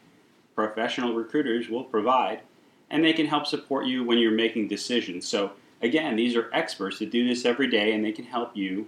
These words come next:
when you make decisions, uh, help weigh what's really important to you so you can come up with an objective decision and hire the right person. Now, notice I say objective.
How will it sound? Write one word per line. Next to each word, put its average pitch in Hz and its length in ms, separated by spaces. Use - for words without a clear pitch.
when 104 140
you 107 120
make 107 240
decisions, 98 640
uh, 98 240
help - 300
weigh 101 480
what's 98 280
really 113 280
important 120 460
to - 100
you 92 240
so - 160
you 104 120
can 110 120
come 110 180
up 107 140
with 107 100
an 107 100
objective 110 540
decision 98 480
and 95 140
hire 107 400
the - 80
right 95 280
person. 90 340
Now, 120 160
notice 160 380
I 165 80
say 156 260
objective. - 640